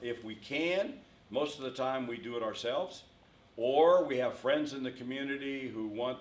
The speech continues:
to, uh, have a good relationship with our angel organization, and they will help us do the, do the intellectual property due diligence. But generally, the amount per deal invested, uh, in cash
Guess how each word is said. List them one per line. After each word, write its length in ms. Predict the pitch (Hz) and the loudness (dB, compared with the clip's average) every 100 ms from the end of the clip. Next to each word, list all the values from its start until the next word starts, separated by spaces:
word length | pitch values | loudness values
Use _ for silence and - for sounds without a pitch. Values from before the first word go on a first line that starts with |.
| - | -10
to, 560 | - 113 113 113 110 104 - - - | -8 -6 -4 -4 -4 -4 -8 -20 -10
uh, 840 | 101 104 104 101 101 107 104 107 104 95 | 0 2 4 4 2 2 0 -2 -6 -4
have 140 | 120 | -6
a 40 | 113 | -4
good 200 | 123 113 | -4 -4
relationship 720 | 110 123 127 113 - 123 - | -2 -2 -4 -8 -8 -8 -6
with 220 | 113 110 | -6 -2
our 220 | 113 110 | 0 0
angel 300 | 113 127 131 | -2 -4 -4
organization, 800 | 123 123 127 113 131 143 165 151 - - - - | -4 -4 -6 -4 -2 -2 -6 -8 -12 -20 -14 -6
and 260 | 113 110 | -4 -2
they 200 | 95 117 | -2 -2
will 280 | 117 113 113 | 0 -2 -2
help 260 | 104 117 - | 0 -2 -2
us 300 | 120 107 - 104 | -6 -6 -10 -8
do 140 | 120 | -6
the, 320 | 110 113 110 95 - | -4 -4 -4 -8 -14
do 160 | - 113 | -6 -6
the 140 | 107 | -4
intellectual 480 | 107 107 107 107 107 | -6 -4 -6 -6 -8
property 400 | 107 110 107 101 92 | -4 -4 -4 -10 -10
due 120 | 107 | -8
diligence. 520 | 107 110 110 110 104 | -4 -4 -4 -6 -8
But 280 | - 110 - - - - - - | -4 -4 -4 -18 -20 -20 -20 -12
generally, 680 | - 151 196 190 175 160 147 | 2 4 6 4 4 4 2
the 120 | 127 | 0
amount 420 | 123 139 156 151 - - | 0 2 0 -2 -6 -4
per 160 | 147 | -2
deal 460 | 139 120 143 135 120 | -2 -4 -2 0 0
invested, 640 | 110 113 123 - 110 101 90 - | -2 -2 -2 -4 -8 -10 -12 -12
uh, 140 | 101 104 | -8 -6
in 120 | 107 98 | -8 -10
cash 640 | - 156 - - - - | -6 -6 -4 -8 -8 -10